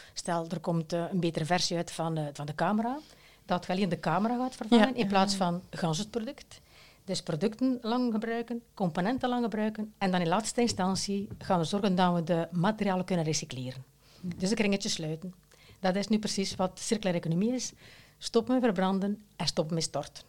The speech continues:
Speaker 2: Ja. En recyclage zit ook echt in die circulaire
Speaker 1: Ja, dat is,
Speaker 2: economie.
Speaker 1: eh, dat is de
Speaker 2: Ja.
Speaker 1: uiterste kringetjes. Dat is, eh, voor de luisteraars, eh, je kunt dat opzoeken op internet.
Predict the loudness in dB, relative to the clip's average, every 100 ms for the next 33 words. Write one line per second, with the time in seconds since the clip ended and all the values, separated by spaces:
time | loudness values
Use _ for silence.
0 | -20 _ _ -6 -6 -2 2 4 4 0
1 | 4 6 6 4 2 0 4 2 2 0
2 | 4 6 4 2 0 -2 0 2 2 0
3 | -2 0 2 2 4 4 4 4 4 4
4 | 2 0 -2 0 0 -2 -10 -14 -6 -4
5 | -4 -4 -8 -8 0 0 2 0 0 -2
6 | -8 -20 -20 -4 -2 2 2 2 2 2
7 | 2 -4 -8 -12 -6 -4 -2 0 0 0
8 | 0 -2 0 0 2 0 0 -2 -6